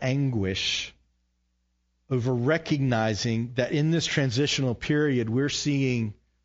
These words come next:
some hard things in the church happening right now.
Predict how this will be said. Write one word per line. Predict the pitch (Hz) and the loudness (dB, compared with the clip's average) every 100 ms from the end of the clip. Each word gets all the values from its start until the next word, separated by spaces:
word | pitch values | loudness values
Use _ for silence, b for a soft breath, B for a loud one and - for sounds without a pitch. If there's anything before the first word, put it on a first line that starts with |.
| _ _ - | _ _ -10
some | 127 | -6
hard | 120 143 147 | -4 0 0
things | 123 151 139 120 | 0 0 0 0
in | 117 | 0
the | 107 | -2
church | - 143 127 - | -2 -2 -2 -2
happening | - 107 - 92 87 - | -2 -4 -4 -8 -8 -10
right | 113 95 | -6 -6
now. | 98 80 - | -8 -10 -12